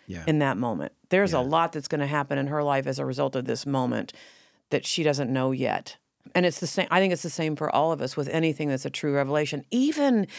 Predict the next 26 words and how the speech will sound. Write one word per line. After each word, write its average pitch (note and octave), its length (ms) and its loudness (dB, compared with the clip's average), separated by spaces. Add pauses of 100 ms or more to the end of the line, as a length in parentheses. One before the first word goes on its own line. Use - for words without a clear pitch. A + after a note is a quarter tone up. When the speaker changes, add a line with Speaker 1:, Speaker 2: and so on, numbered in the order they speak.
(280)
Speaker 2:
having G3 320 2
children, F#3 560 -2
like, D3+ 180 2 (120)
these A#3+ 300 4
days, D3 520 0 (520)
having E3+ 280 4
children F3 260 2
is D#3+ 80 0
a E3 60 -2
choice - 440 -4 (220)
many C#3+ 220 4
of C3+ 80 0
us - 180 -2
make. - 400 -4 (260)
It D#3+ 120 2
wasn't, D3+ 420 2 (140)
in C#3 200 2
my C3+ 160 2
generation, B2+ 520 -2
it B2 80 -2
wasn't B2 280 -2
so C3+ 200 0
much B2 220 0
of B2+ 80 -4
a A#2 60 -4
choice. B2+ 400 -6